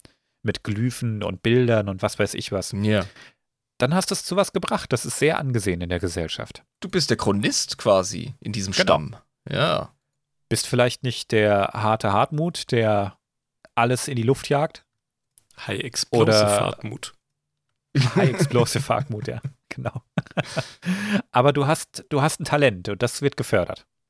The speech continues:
Speaker 2: Ja.
Speaker 1: Wenn die Nachtbrüder Konflikte haben miteinander, dann klärt man das, und zwar in der Arena.
Speaker 2: Nice.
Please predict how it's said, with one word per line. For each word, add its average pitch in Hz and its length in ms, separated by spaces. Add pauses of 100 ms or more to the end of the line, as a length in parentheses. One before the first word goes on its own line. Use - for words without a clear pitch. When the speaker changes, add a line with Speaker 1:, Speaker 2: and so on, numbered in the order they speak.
(180)
Speaker 2:
Ja. 113 160 (2500)
Speaker 1:
Wenn 147 440
die 131 500 (680)
Nachtbrüder 123 720
Konflikte 127 680
haben 80 300
miteinander, 82 640 (420)
dann 123 180
klärt - 360
man 151 160
das, - 320 (720)
und 120 160
zwar 120 240
in 113 80
der 123 100
Arena. 90 420 (1200)
Speaker 2:
Nice. 87 500